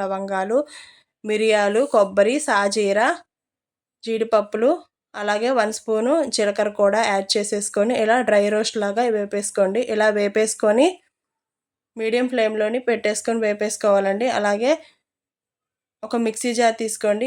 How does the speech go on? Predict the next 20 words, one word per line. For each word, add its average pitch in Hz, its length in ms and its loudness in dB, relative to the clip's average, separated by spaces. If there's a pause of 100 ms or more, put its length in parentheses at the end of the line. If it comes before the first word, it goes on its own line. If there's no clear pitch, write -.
(120)
ఆ 226 40 2 (100)
మిక్సీ 208 240 -6 (100)
జార్లోని 208 520 2 (120)
ఈ - 80 -2
విధంగా 208 400 0
మనం 214 240 2
ముందుగానే 208 460 0 (1160)
వేపేసుకున్నవన్నీ 208 960 0
కూడా 208 200 4 (200)
ఇలా 226 140 2 (120)
పౌడర్లా 208 500 4
పట్టేసుకోండి. 202 600 0 (100)
ఇలా 220 140 2 (100)
పౌడర్ 208 380 2
పట్టేసుకున్నవి 214 720 0 (160)
వన్ 214 180 4
గ్లాస్ 214 280 2 (100)
వాటర్ 202 320 2
యాడ్ 208 200 0
చేసుకోవాలి. 208 520 2